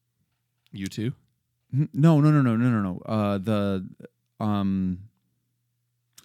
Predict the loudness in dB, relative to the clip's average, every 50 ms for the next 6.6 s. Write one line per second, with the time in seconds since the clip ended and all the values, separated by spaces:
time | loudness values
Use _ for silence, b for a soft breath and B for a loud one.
0 | -20 _ _ -12 -4 0 2 2 2 4 4 4 4 4 2 0 0 0 0 0
1 | -2 -4 -6 -6 -6 -8 -8 -12 -14 -18 -14 -8 -6 -4 -4 -2 -2 -4 -4 -6
2 | -8 -8 -6 -6 -6 -6 -6 -8 -10 -10 -10 -12 -12 -12 -12 -14 -14 -16 _ _
3 | _ _ _ _ _ _ _ _ _ _ _ _ _ _ _ _ _ 2 2 2
4 | 2 2 -2 -2 -2 -2 -2 -2 -4 -8 -10 -8 -8 -8 -10 -6 2 4 4 4
5 | 4 2 2 4 6 6 6 6 6 4 6 6 6 6 6 6 4 4 4 4
6 | 4 4 4 4 2 0 -2 -4 -6 -6 -8